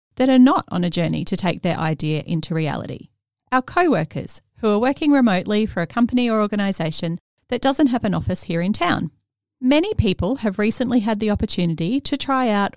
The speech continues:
working from home due to the coronavirus pandemic,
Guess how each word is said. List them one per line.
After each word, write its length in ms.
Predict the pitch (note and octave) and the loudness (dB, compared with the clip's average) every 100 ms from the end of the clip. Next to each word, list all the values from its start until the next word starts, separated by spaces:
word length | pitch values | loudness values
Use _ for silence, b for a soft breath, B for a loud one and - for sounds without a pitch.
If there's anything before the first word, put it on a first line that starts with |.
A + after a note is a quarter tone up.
| - | -4
working 340 | B3+ C4 C4+ | -4 0 0
from 140 | B3+ B3+ | 2 0
home 420 | D#4+ G3 C3+ E3 _ _ - | 2 0 -2 -6 _ _ -2
due 160 | C#4 | 0
to 120 | C4 A#3 | 2 2
the 120 | A3 | 0
coronavirus 920 | - G#3 G3+ G3 F3+ F3+ E3+ E3 - | 0 2 2 2 2 2 2 0 -4
pandemic, 680 | - F#3+ F#3 F3 - - | -2 0 0 -2 -4 -12